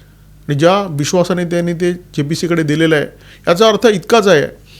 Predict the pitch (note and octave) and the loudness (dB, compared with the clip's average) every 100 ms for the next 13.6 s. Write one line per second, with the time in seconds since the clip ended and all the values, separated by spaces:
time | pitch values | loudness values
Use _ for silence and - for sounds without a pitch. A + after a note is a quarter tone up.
0 | - - E3+ D#3 G3 G3 F#3+ F#3 F#3+ F#3+ | -14 -6 0 2 2 0 0 0 0 0
1 | E3 F3 E3 D3+ E3 D#3+ E3 D#3+ E3 C#3+ | -2 -2 -2 0 0 0 -2 0 -2 0
2 | D3 F3+ C#3+ - D3 D#3 D#3+ D#3 C#3+ D3+ | 2 2 0 -2 -2 0 0 -2 -6 -6
3 | D#3 D#3 G3+ - - - D3 E3 F#3 G#3 | -4 -2 -2 -4 -14 -12 -2 0 2 2
4 | E3+ D3+ C3+ - - - - - F3 F3 | 2 0 -2 -8 -20 -20 -20 -6 0 4
5 | G3 G#3+ G#3+ G#3+ G3 G3 G#3 F#3+ D3+ F3 | 4 2 2 0 0 -2 -2 -2 0 2
6 | F3+ F3 D3+ E3 E3 D#3 C#3+ D#3 E3+ D#3 | 2 0 -4 -4 -2 0 0 0 0 0
7 | C#3+ D3+ D#3+ D3 C#3+ C#3 D3 - - - | 0 0 0 0 2 0 -2 -14 -20 -8
8 | D3 C#3+ E3 D#3 D#3 D#3+ D3 G#3+ G#3+ F#3+ | -4 2 2 2 -2 -2 -2 0 0 0
9 | D#3 D3+ B2+ - - - _ - D3 D3+ | 0 0 -2 -6 -16 -20 _ -6 -2 0
10 | E3 D#3+ D#3+ D#3 F#3 E3+ F3+ D#3+ - D#3+ | 0 0 0 0 0 0 -2 -2 -2 -2
11 | C#3 B2+ - - - D3+ E3+ D3 C#3 F#3+ | -2 -4 -10 -20 -10 -2 0 2 2 2
12 | F3 D#3 C#3 - - - - D3 E3 D#3+ | 2 2 0 -4 -14 -20 -6 0 2 2
13 | C#3+ D#3+ D#3 C#3+ C#3+ C3+ | 0 0 0 -2 -2 -4